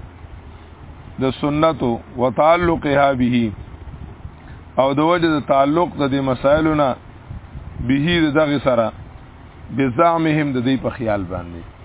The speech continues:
کمسائل الامور العامه، لکه مسائل الامور عامه شو، وشیء من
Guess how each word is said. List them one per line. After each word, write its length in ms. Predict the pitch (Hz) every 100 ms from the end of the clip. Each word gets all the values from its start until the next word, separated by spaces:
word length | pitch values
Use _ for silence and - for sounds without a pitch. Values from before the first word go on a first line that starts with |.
| - - -
کمسائل 640 | 143 147 147 180 175 180 170
الامور 520 | 156 - 147 156 156
العامه، 640 | 147 139 156 151 143 110 120 107 - - - -
لکه 240 | 131 120
مسائل 460 | 143 131 151 160 165
الامور 460 | 160 160 156 160 170 170 - - - - -
عامه 380 | 123 139 147 165 143
شو، 140 | 131 113 - - - -
وشیء 500 | 135 127 170 175 170
من 200 | 156 147